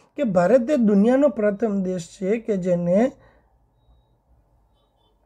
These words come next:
સમગ્ર ગ્રાહી પ્રજનનિક સ્વાસ્થ્યને એક ધ્યેય તરીકે પ્રાપ્ત કરવા માટેના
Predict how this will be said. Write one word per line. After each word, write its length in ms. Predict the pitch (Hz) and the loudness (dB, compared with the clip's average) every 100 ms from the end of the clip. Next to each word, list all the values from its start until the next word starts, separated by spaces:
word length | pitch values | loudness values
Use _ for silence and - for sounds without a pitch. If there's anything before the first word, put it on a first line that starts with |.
| _ _ _ _ - | _ _ _ _ 2
સમગ્ર 400 | 202 269 285 285 | 6 6 4 2
ગ્રાહી 280 | 240 240 | 2 2
પ્રજનનિક 680 | 233 208 214 202 220 214 196 | 0 -2 -2 0 -2 -4 -6
સ્વાસ્થ્યને 640 | - 185 175 - 175 202 | 0 0 0 -4 -2 2
એક 260 | 208 180 165 | 0 0 0
ધ્યેય 220 | 185 254 | 2 2
તરીકે 520 | 247 - 220 208 202 | 0 -4 -4 -2 -2
પ્રાપ્ત 420 | 190 208 196 - | -2 -2 -6 -6
કરવા 300 | 196 196 185 | -6 -2 0
માટેના 540 | 180 180 170 180 175 | 0 -2 -4 -4 0